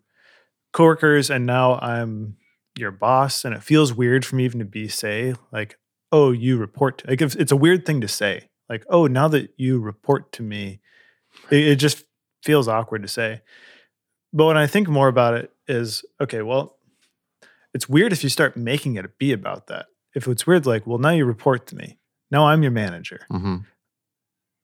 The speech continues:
Speaker 1: Stop saying what you are and start focusing on what you do.
Speaker 2: Mm.
Speaker 1: Like, "Well, what's my role on the team?" Okay, well, I have to work with the designers and Chris and figure out what we're trying to build. And then we as a team are gonna build it.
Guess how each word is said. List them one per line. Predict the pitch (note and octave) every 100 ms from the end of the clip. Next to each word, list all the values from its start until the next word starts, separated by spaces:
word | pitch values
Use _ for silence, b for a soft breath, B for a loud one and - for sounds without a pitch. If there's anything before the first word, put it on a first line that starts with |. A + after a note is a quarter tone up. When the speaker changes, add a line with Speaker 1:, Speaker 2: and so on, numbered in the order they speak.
| _ _
Speaker 1:
Stop | - - F3+
saying | - F#3 F3 D#3
what | C#3+ C#3+
you | B2 A2
are | C3+ C3 A2+ G#2+
and | A2+ A2
start | - A#2 -
focusing | C#3 B2 A2+ A#2+
on | A2
what | A2+ A2+
you | G#2
do. | G2 G#2+ G2 G#2+ _ -
Speaker 2:
Mm. | G2 G2 F#2 F2+ E2 D#2+
Speaker 1:
Like, | C#3 C3
"Well, | D#3
what's | D#3 F3 -
my | D3
role | C3 C#3 C#3
on | C3 A2+
the |
team?" | G#2 B2+ G2 F#2+ B2+
Okay, | C3+
well, | A#2
I | B2 F3
have | E3+
to | C#3+
work | C3+ B2+ B2
with | A2 - b b _
the | G#2+
designers | G#2+ C3+ D#3+ F3 F3 - -
and | B2+ G#2+
Chris | - F3+ F3 - - -
and | A2+
figure | D#3+ D3+ D3
out | B2+
what | B2+ D#3
we're | C#3
trying | D3 C#3+
to | G#2+
build. | F#2+ D#3 B2 G#2 A#2 -
And | C#3
then | B2+
we | C3+ D3+
as |
a | B2+
team | - - F3 A#2+
are | A2+
gonna | A2+ F#2+
build | G2 D3 B2+ F#2+
it. | F#2+